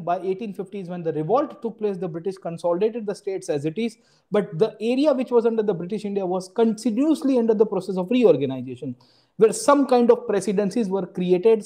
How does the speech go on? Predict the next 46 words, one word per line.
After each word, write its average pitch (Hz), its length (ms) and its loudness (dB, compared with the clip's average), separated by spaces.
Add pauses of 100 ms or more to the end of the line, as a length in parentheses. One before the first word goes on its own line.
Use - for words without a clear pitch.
(120)
some 220 180 0
kind 190 180 0
of 175 80 0 (120)
residences 185 500 0
were 135 140 -2
merged। 190 360 4 (440)
Say 226 160 6
for 202 160 2
example, 196 400 2 (120)
Agra 185 280 4
करके 185 260 -4
एक 185 120 -8
presidency 175 460 -6
हुआ 196 260 4
करती 208 280 -4
थी, 202 80 -8
उसको 156 220 -10
later 143 280 -8
on 135 80 -10
merge 214 200 4
कर 220 180 2
दिया। 214 360 0 (320)
सीपी 254 380 2
करके 233 240 4
एक 196 80 2
नया 202 200 2
state 220 280 2
निकल 214 220 2
के 214 100 -2
आया, 214 140 2
central 190 340 -4
provinces 196 500 0
के - 120 -2
रूप 196 220 -2
में, 202 160 -4 (480)
United 226 400 4
provinces 220 380 4
के - 140 2
रूप 220 120 6
में 208 120 -2
नया 175 240 0
state 214 260 2
की 226 100 -4
निर्माण 208 380 0
की 214 160 -4
गई। 208 300 0